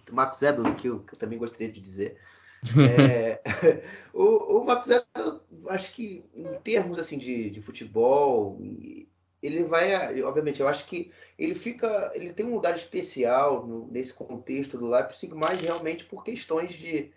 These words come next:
Speaker 1: já ter muita experiência e, e ter talvez um poder de atração pra jovens um pouco diferente do que eles, o que eles já estão acostumados, né? Porque, querendo ou não, é um hiato muito grande até a saída do Marcus Krösche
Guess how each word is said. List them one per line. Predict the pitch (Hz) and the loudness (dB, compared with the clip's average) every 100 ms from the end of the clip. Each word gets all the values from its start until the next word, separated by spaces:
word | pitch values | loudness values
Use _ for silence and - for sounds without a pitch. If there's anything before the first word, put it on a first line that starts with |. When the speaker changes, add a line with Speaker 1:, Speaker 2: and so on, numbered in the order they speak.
| _ _ _ _ | _ _ _ _
Speaker 1:
já | 127 147 - | 0 2 2
ter | - - 214 180 | -2 -2 0 0
muita | 175 156 | -4 -10
experiência | - 156 143 143 160 160 202 - - _ _ _ | -6 -2 -2 -2 -4 -4 -6 -6 -8 _ _ _
e, | 131 143 156 151 147 135 123 113 - | -6 -2 0 0 0 -2 -4 -8 -10
e | 123 | -8
ter | 139 | -4
talvez | 139 143 139 139 | -4 -4 -4 -8
um | |
poder | - 139 127 143 175 | -4 -4 0 -2 2
de | 156 | 2
atração | 143 135 127 139 131 | 2 -2 -2 -4 -2
pra | 127 | 0
jovens | 117 120 131 131 131 | 2 2 0 -4 -10
um | |
pouco | 131 - 143 | -12 -6 -6
diferente | 143 - 160 131 127 | -8 -10 -6 -6 -8
do | - | -16
que | - 139 | -10 -8
eles, | 135 - | -8 -14
o | 131 | -20
que | - | -16
eles | - | -8
já | 147 | -6
estão | 139 135 | -6 -6
acostumados, | 139 - 131 117 104 | -12 -10 -6 -6 -6
né? | 104 | -10
Porque, | 104 117 - 117 - _ - | -12 -14 -8 -8 -8 _ -8
querendo | 123 143 | -6 -4
ou | 151 | -2
não, | 151 | -2
é | 175 165 | -2 0
um | |
hiato | 160 151 - 156 | 4 6 6 2
muito | 151 175 - | -8 -10 -6
grande | 139 151 190 214 | 4 6 6 0
até | - 160 | -2 0
a | |
saída | 156 151 147 | 0 -2 -6
do | 147 | -6
Marcus | 147 143 131 | -8 -10 -16
Krösche | - 127 139 - 185 | -6 0 0 -2 -12